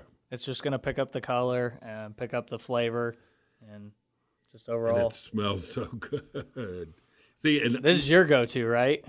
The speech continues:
Speaker 2: Well, I have a wine drinking arm.
Speaker 1: Okay.
Speaker 2: You know, uh, the, the, the distance between my cup and my <laughs> mouth is relatively short as a wine drinker. I have to be real careful.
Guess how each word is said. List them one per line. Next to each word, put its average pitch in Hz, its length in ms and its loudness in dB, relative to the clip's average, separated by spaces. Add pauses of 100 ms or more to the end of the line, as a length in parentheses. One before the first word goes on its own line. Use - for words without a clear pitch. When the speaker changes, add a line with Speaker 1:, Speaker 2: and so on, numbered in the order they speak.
Speaker 2:
Well, 143 360 -2
I 139 160 4
have 156 420 -2
a 127 100 -2
wine 131 380 0
drinking 107 580 -4
arm. 76 580 -10
Speaker 1:
Okay. 113 280 -4 (340)
Speaker 2:
You 92 120 -14
know, 95 440 -8
uh, 95 140 -12 (160)
the, 90 120 -16 (380)
the, 90 120 -14 (180)
the 92 220 -8 (220)
distance 127 440 2
between 110 380 -6
my 104 200 -2
cup 127 320 -6 (420)
and 110 160 0
my 104 200 0
<laughs> - 0 -
mouth 120 420 -2
is 95 180 -6
relatively 98 560 -2
short 131 360 -6
as 90 120 -6
a 95 60 -4
wine 117 280 -6
drinker. 76 360 -12 (840)
I 127 100 -12
have 143 580 2
to 120 60 0
be 110 140 2
real 107 260 0
careful. 95 360 -6